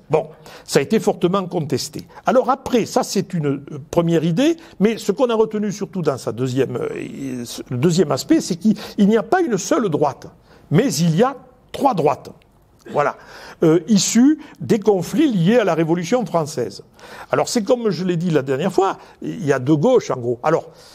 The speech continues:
évidemment, attention, il s'agit de courants, hein. Il s'agit pas de partis organisés.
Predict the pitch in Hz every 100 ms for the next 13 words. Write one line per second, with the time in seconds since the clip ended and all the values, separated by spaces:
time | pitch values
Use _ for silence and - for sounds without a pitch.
0 | - - 131 180 185 226 294 - 196 214
1 | 226 190 196 190 214 190 269 185 - 254
2 | 254 202 131 135 208 - - 127 151 117
3 | 117 160 - 120 - 208 165 110 117 202
4 | 208 214 -